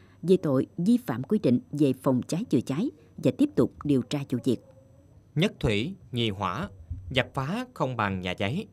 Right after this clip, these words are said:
Speaker 2: Đó là câu nói quen thuộc của người dân từ xa xưa về hậu quả của thiên tai, lũ lụt và hỏa hoạn. Cháy nổ có sức tàn phá khủng khiếp, nếu không kịp thời phòng ngừa, ngăn chặn, sẽ gây thiệt hại rất lớn về người và tài sản. Vụ cháy chung cư mini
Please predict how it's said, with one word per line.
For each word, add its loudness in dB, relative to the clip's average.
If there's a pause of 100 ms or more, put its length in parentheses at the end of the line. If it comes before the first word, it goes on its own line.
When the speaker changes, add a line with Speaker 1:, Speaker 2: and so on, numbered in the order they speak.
(140)
Speaker 2:
Đó -2
là 4
câu -6
nói -6
quen -4
thuộc -2
của -10
người -8
dân -2 (140)
từ -2
xa -6
xưa 0 (380)
về 4
hậu -2
quả 0
của -10
thiên -10
tai, -2
lũ -8
lụt 2 (140)
và -4
hỏa -8
hoạn. 0 (460)
Cháy 2
nổ 0
có -6
sức -8
tàn -6
phá -4
khủng -6
khiếp, 0 (280)
nếu 2
không -2
kịp -6
thời -2
phòng -6
ngừa, 0 (180)
ngăn -2
chặn, 0 (340)
sẽ 0
gây -2 (120)
thiệt 0
hại -2
rất -4
lớn 4 (140)
về 0
người -4 (120)
và -4
tài -8
sản. -4 (580)
Vụ 4
cháy 0
chung -2
cư -2
mini 0